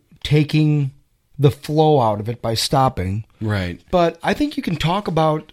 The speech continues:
Speaker 2: There
Speaker 1: that.
Speaker 2: wasn't that much exposition. We talked about, there was a point where they did a couple of flashbacks, but that was really,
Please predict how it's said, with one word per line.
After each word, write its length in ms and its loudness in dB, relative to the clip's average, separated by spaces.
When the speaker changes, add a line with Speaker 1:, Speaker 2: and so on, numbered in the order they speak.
Speaker 2:
There 100 0
Speaker 1:
that. 60 4
Speaker 2:
wasn't 300 0
that 180 -2
much 240 -4
exposition. 640 -6
We 120 -6
talked 340 -4
about, 320 -4
there 240 -4
was 120 -4
a 80 -8
point 320 -4
where 120 -4
they 80 -4
did 200 -2
a 40 -6
couple 280 -6
of 60 -8
flashbacks, 880 -6
but 120 -6
that 100 -2
was 140 -6
really, 420 -4